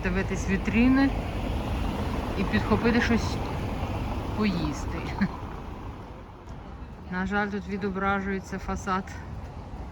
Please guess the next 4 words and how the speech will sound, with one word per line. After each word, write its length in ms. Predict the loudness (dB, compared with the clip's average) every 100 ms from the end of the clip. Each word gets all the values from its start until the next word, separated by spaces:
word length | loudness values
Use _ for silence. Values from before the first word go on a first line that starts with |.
| -8 -8 -10 -8 -8 -8 -8 -8 -8 -6 -6 -8 -8 -8 -6 -2
напроти, 680 | -2 0 0 0 0 0 0 0 -6 -8 -6 -6 -2
але 160 | -2
тут 160 | -2 -4
такий 400 | -4 -2 -2